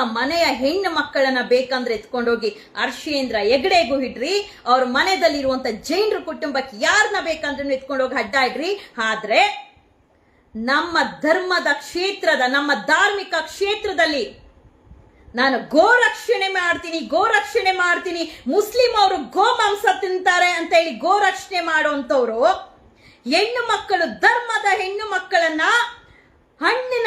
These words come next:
ತರ ಚಪ್ಪಲದ ತೀಟೆಗೆ ತೀರಿಸ್ಕೊಂಡು ಬಿಸಾಕ್ತಾ ಇರುವಂತ ಆ ಅತ್ಯಾಚಾರಿಗಳ ಪರ ನಿಂತ್ಕೊಂಡು ಗೋ ರಕ್ಷಕರು ಹೆಣ್ಣನ್ನ ರಕ್ಷಣೆ ಮಾಡಕ್ಕಾಗ್ದಿರ ನಿಂತಿರುವಂತ ರಾಕ್ಷಸರ ತಂಡ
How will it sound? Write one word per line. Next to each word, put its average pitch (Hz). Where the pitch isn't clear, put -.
ತರ 370
ಚಪ್ಪಲದ 427
ತೀಟೆಗೆ 381
ತೀರಿಸ್ಕೊಂಡು 370
ಬಿಸಾಕ್ತಾ 370
ಇರುವಂತ 330
ಆ 262
ಅತ್ಯಾಚಾರಿಗಳ 381
ಪರ 349
ನಿಂತ್ಕೊಂಡು 359
ಗೋ 359
ರಕ್ಷಕರು 466
ಹೆಣ್ಣನ್ನ 381
ರಕ್ಷಣೆ 330
ಮಾಡಕ್ಕಾಗ್ದಿರ 311
ನಿಂತಿರುವಂತ 320
ರಾಕ್ಷಸರ 311
ತಂಡ 302